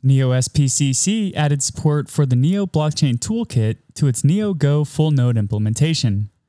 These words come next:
Developers can now write, compile, and debug smart contracts in the Go programming language directly from the standard environment using the NeoGo compiler and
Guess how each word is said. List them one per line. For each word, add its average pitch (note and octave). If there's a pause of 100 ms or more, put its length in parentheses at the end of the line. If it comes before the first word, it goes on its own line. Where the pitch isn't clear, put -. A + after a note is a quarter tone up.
(640)
Developers B2
can -
now A2
write, A2+ (480)
compile, B2+ (160)
and A#2+
debug F3+
smart C#3
contracts B2+ (380)
in A#3+
the A#3
Go E3+
programming C#3
language G#2+ (500)
directly C#3
from C3
the A2+
standard F3
environment B2
using A#2+
the A2+
NeoGo C#3+
compiler F3+ (320)
and B2